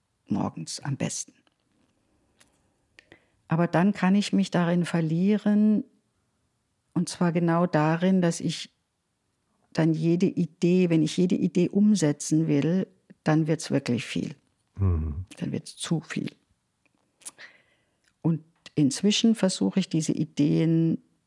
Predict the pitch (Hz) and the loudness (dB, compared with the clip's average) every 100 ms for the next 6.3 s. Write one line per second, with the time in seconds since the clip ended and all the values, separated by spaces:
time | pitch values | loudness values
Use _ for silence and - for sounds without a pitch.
0 | _ _ _ _ _ _ _ _ - - | _ _ _ _ _ _ _ _ -4 -2
1 | - 226 190 - 190 - 170 165 - 165 | -4 -2 -4 -2 -2 0 0 0 -2 -2
2 | 160 160 160 156 - - _ _ _ _ | 0 0 -2 -6 -14 -20 _ _ _ _
3 | _ _ _ _ - - - 151 143 - | _ _ _ _ -20 -8 -2 -2 -2 -2
4 | 139 - - 202 185 185 180 - 160 - | -2 -4 -6 -2 0 2 0 -2 -6 -4
5 | - 151 180 160 - 147 147 185 185 180 | -4 -2 0 0 0 -2 0 0 0 0
6 | 170 170 170 | 2 0 -2